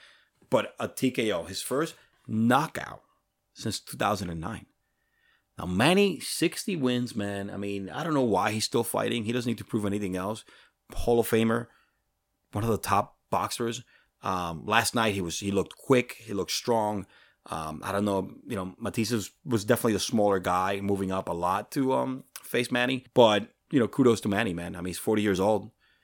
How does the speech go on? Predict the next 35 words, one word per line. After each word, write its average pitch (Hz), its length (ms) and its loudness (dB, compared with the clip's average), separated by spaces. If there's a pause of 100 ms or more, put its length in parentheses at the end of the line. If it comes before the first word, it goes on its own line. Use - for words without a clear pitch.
(180)
He - 200 -8
last 98 260 0
night 101 120 0
did 104 100 0
it 104 40 0
at 95 80 -2
a 87 40 -4
high, 98 320 -2
high 101 240 -4
intensity, 90 640 -4
high 104 200 -4
level. 95 380 -4 (580)
And, 90 480 -8 (760)
you 117 100 0
know, 98 40 2
I'm 92 140 -2
happy 117 280 2
for 82 240 -6
him. 80 160 -14 (600)
I 95 100 -4
don't 104 100 4
know 107 80 6
why 90 200 2
he's 87 140 -2
still 110 160 6
boxing 85 400 0
and 131 80 2
doesn't 101 140 2
need 90 40 -2
to - 60 -10
prove 101 140 2
anything 90 280 -2
else, 90 220 -6
but - 240 -2
hey, 151 280 -2